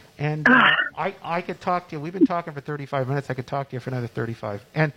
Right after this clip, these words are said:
Speaker 1: hopefully we
Speaker 2: It's
Speaker 1: will
Speaker 2: so true.
Speaker 1: off the line at some point. But, uh, when the Fringe is going again, um,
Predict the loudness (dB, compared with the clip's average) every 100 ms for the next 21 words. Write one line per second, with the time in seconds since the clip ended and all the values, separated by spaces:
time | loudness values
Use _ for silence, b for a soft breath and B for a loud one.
0 | b -4 -4 -2 0 0 2 4 4 4
1 | 2 0 -4 -2 0 0 -2 -4 -4 -4
2 | -8 b b b b -2 2 4 2 2
3 | -4 0 0 0 -2 0 0 0 -2 -4
4 | -4 -8 _ _ _ _ 2 6 6 4
5 | 2